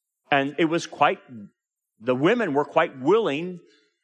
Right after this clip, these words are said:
to accept the marriage proposal. Now, let me bring in some cultural background of, of the Hebrew mindset and what was going on. When you're going back this far in biblical history,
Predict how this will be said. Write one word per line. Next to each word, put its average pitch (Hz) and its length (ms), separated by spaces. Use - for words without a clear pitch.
to 190 160
accept - 720
the 143 100
marriage 160 340
proposal. 190 640
Now, 156 240
let 160 140
me 190 80
bring 190 260
in 190 140
some 156 440
cultural 208 480
background 120 760
of, 123 380
of 113 280
the 120 80
Hebrew 143 360
mindset 139 580
and 123 120
what 127 100
was 123 140
going 127 260
on. 104 280
When 160 180
you're 262 140
going 285 260
back 226 240
this 208 160
far 190 340
in 151 240
biblical 170 400
history, 131 580